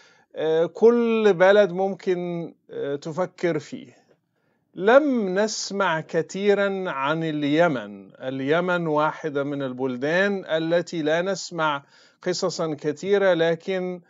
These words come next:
آه، في ظل ال-، الأوضاع الصعبة يمكن أن يتصور الإنسان أنه موضوع ترك الدين سيكون واحد من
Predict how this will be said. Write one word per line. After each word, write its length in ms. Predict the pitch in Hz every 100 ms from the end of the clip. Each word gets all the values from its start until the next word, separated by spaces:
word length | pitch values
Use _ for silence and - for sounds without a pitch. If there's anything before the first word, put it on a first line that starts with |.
| _ _ _ -
آه، 340 | 131 135 135
في 240 | 135 175 156
ظل 460 | 143 185 190 180
ال-، 920 | 170 160 147 139 135 127 127 127 131 131
الأوضاع 520 | 127 151 151 170 160
الصعبة 840 | 151 - 185 165 156 185 185 165
يمكن 640 | 143 156 170 - 175 165
أن 140 | 151 160
يتصور 580 | 151 151 - 170 165
الإنسان 560 | 156 151 143 170 175 175
أنه 280 | 143 151 151
موضوع 500 | 147 147 135 165 156
ترك 340 | 151 170 147
الدين 320 | 139 127 160
سيكون 480 | 156 147 135 135 160
واحد 460 | 156 156 - 160 135
من 200 | 139